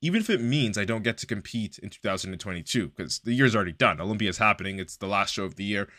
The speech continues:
and there are no shows, so you already know that I'm not gonna be competing this year, right? And it's not because I didn't want to compete. Believe me, I had to fight myself to not get on the stage there. Believe me,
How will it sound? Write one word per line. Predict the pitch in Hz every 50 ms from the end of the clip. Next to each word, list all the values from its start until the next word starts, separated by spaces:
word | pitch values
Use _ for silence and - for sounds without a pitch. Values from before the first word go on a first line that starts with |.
| - - _ _ _ _
and | 117 120
there | 135
are | 147
no | 160 170 170 - 131
shows, | 120 - - 139 110 - -
so | - 127
you | 120
already | 127 131 127
know | 120 120 123 120 101 87 82
that | 92 95
I'm | 101
not | 104 107 104
gonna | - 107 95
be | 98 -
competing | - - - 107 98 98
this | 78 69 - -
year, | - - - _ _ _ _ _ _ _ _ _
right? | - 95 98 107 131 127 - _ _ _ _ _ _ -
And | 127 127 127 123 120 -
it's | 135 135 -
not | 175 180 -
because | - 160 - - 156 143
I | 127
didn't | 104 120 135 143 110
want | 113 90 - -
to | - -
compete. | 87 87 - - - 80 - -
Believe | - 110 117 131 123 107 82
me, | 87 85
I | 92 113
had | 143 135 -
to | 113 90
fight | - - - 131 127 107 104
myself | 110 104 92 - 104 90 90 -
to | - 80
not | 95 92 92 -
get | - 95 87
on | 85 76
the | 73
stage | - - 120 120 113 - -
there. | - - - - _ _ _ _ _ _ _ _ _ _ _ _ _ _ _ _ _ _ _ -
Believe | 113 113 131 131 117 104
me, | 113 110 95 78 -